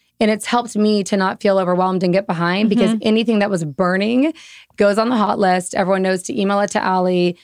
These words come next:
Speaker 1: or if she saw something come through that urgently needs attention. And then I get through as many emails as I can. Do I miss stuff? Sure. I mean, I could be totally embarrassing right now and talk about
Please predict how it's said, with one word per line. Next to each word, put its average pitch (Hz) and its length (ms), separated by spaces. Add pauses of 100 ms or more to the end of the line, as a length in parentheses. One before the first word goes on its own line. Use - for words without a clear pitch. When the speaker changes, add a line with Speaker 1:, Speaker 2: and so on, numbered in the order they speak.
(160)
Speaker 1:
or 202 80
if 175 80
she 220 120
saw 202 140
something 202 240
come 190 200
through 185 180
that 185 300
urgently 190 340
needs 185 180
attention. 185 560 (340)
And 202 200
then 226 300
I 202 100
get 190 180
through 208 100
as 180 120
many 196 280
emails 185 240
as 165 80
I 185 80
can. 185 320 (300)
Do 226 100
I 226 80
miss 254 200
stuff? 285 300
Sure. 196 520
I 190 80
mean, 185 320
I 196 100
could 185 160
be 208 100
totally 202 280
embarrassing 190 420
right 185 140
now 185 320
and 180 340
talk 190 240
about 185 380